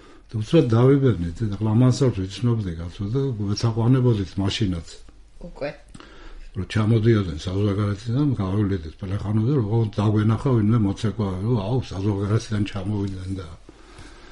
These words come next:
Speaker 1: და ეს რომ მეცად დავიბერძნე, რა, შევცვლი. პირველი რაც უთხარი, ბატონო ილიკო, მოცეკვა არ ვიცი მეთქი. „არა უშავს, გასწავლეთ“.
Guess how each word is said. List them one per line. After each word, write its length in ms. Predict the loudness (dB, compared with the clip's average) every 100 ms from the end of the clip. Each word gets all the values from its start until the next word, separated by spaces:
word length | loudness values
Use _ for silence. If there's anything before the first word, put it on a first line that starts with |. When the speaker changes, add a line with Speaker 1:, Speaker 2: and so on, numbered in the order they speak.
| -14 -10 -10 -10
Speaker 1:
და 120 | -6
ეს 120 | -2
რომ 160 | 4 6
მეცად 300 | 6 6 2
დავიბერძნე, 580 | 4 4 4 4 4 2
რა, 120 | -2
შევცვლი. 500 | -8 -8 -8 -6 -10
პირველი 380 | -4 2 4 4
რაც 220 | 4 2 0
უთხარი, 360 | -2 -2 -4
ბატონო 340 | -4 -6 -2 0
ილიკო, 240 | 0 -2
მოცეკვა 440 | -4 -2 -2 0 0
არ 140 | 0
ვიცი 260 | -2 -4 -6
მეთქი. 320 | -8 -8 -14 -14 -12 -12 -14 -16 -16 -16 -16 -16 -14
„არა 240 | -4 0 2
უშავს, 320 | 2 0 -2
გასწავლეთ“. 580 | -2 -2 0 -2 -4